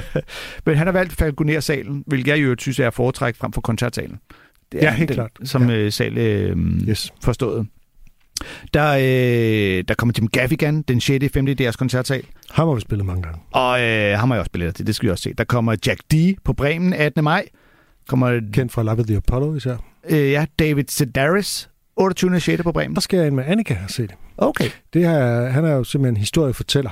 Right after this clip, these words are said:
Speaker 2: Altså,
Speaker 1: Mhm.
Speaker 2: han er ikke stand-up-komiker. Han, han fortæller sådan skrevne. Han skriver noveller, og så, så læser han dem tit op i sådan nogle shows, og han er skide sjov.
Speaker 1: Og, øh, og så starter vi jo nærmest året her i januar med, øh, i D R's koncertsal den ellevte,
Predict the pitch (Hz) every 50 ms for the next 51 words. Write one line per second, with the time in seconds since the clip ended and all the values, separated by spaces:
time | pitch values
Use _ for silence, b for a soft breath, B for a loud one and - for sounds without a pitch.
0 | 113 120 - 160 208 226 123 120 123 131 139 156 135 - - - - 139 139 143
1 | 139 - - - 160 147 127 120 113 107 110 123 123 117 - - 113 113 - 131
2 | - - 147 135 127 110 98 127 120 120 - - - 127 120 135 135 127 117 -
3 | - 175 175 151 120 117 110 101 120 120 131 165 170 127 - - 131 120 - -
4 | - - 139 135 135 135 123 110 123 120 98 113 107 110 107 - - 113 - -
5 | 143 147 120 113 - - 139 120 - 120 107 98 95 - 107 98 107 110 - -
6 | 131 110 101 110 107 110 107 101 - - - 196 143 110 - - 120 120 123 -
7 | - 95 - - _ _ b b b b b b b b b b b b _ -
8 | 160 156 156 151 147 135 131 127 123 123 120 117 113 110 107 107 110 110 - -
9 | - - 135 - 131 - - - 170 156 175 202 240 269 214 170 135 127 123 120
10 | 117 120 135 123 - - - 156 151 123 151 170 156 - - 143 156 147 143 139
11 | 135 135 139 165 180 160 131 120 - - 139 139 135 131 123 123 120 120 113 113
12 | 110 107 104 101 98 95 95 95 90 87 82 73 - 120 123 120 170 180 165 -
13 | - 156 143 - 156 160 - 170 165 - - 151 147 - _ - 190 202 - -
14 | - 233 202